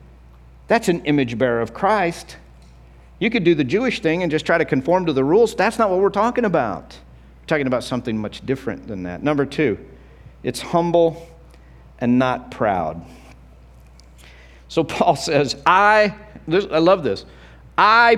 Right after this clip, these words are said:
Paul, appeal to you." And then there's a little dash. And who is this Paul that appeals to him? "I am an old man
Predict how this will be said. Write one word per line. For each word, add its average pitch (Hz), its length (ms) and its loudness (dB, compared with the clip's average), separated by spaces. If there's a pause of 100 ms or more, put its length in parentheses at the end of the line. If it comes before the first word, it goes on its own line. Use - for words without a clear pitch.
Paul, 202 500 6
appeal 196 360 4
to 165 100 0
you." 123 260 2
And 135 160 -2
then 165 140 0
there's 165 240 2
a 160 40 0
little 170 440 2 (100)
dash. 147 500 0 (300)
And 131 140 -2
who 175 160 4
is 202 120 2
this 190 160 2
Paul 180 320 4
that 165 120 2
appeals 160 400 0
to 165 100 -2
him? 98 260 -4 (760)
"I 127 220 -2
am 120 520 -4
an 110 220 -4
old 160 420 4
man 110 520 -2